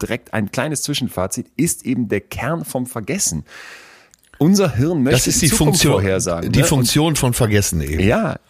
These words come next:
Speaker 1: genau. Und
Speaker 2: Mhm.
Speaker 1: in diesem
Speaker 2: Ja.
Speaker 1: Versuch, die Zukunft vorherzusagen, musst du Sachen aussortieren. Du wirst in fünf Tagen nicht mehr brauchen, was du am Dienstag zum Frühstück gegessen hast, ne?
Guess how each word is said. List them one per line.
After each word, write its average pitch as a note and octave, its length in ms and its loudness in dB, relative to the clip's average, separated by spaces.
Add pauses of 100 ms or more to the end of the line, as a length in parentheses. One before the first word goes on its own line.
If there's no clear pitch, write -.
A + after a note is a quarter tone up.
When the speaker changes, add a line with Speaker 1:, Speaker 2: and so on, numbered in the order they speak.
Speaker 1:
genau. C#3 320 0
Und F#2 160 4
Speaker 2:
Mhm. G#2+ 60 4
Speaker 1:
in D#3 140 4
diesem F#3 220 -2
Speaker 2:
Ja. F#2+ 100 2
Speaker 1:
Versuch, A#2+ 260 0
die C#3+ 140 -2
Zukunft D#3+ 380 -4
vorherzusagen, C3 680 0
musst C3+ 400 0
du E3 80 -2
Sachen C3+ 340 -2
aussortieren. F#2 640 -4
Du G2+ 160 0
wirst - 380 -2 (120)
in C3 140 2
fünf F3+ 280 -2
Tagen D3 320 0
nicht D3+ 200 -4
mehr D3+ 120 -2
brauchen, B2+ 580 0
was A#2 200 -2
du C3 200 -2
am A2+ 460 -2 (420)
Dienstag C#3 420 0
zum C3 300 -4
Frühstück E3+ 320 0
gegessen E2 380 -2
hast, D3 260 -2
ne? C#3 200 -2